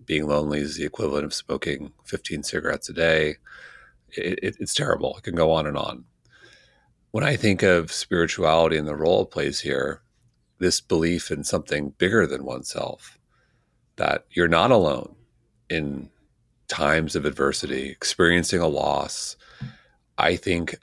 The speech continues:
of this belief system as being paramount, 'cause life throws you curveballs and it, it's pretty bleak.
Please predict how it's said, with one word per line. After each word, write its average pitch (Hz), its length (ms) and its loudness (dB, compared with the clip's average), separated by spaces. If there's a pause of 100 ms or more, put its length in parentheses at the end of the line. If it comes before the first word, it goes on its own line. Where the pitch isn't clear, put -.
of 78 760 0 (640)
this 95 240 2
belief 92 380 0
system 73 640 -6 (460)
as 78 180 0
being 76 540 -2
paramount, 73 640 0
'cause - 240 -8
life 85 360 0
throws 82 240 2
you 73 140 -6
curveballs 80 840 0
and 73 200 -10
it, - 260 -10
it's - 160 -12
pretty 107 220 0
bleak. 101 440 0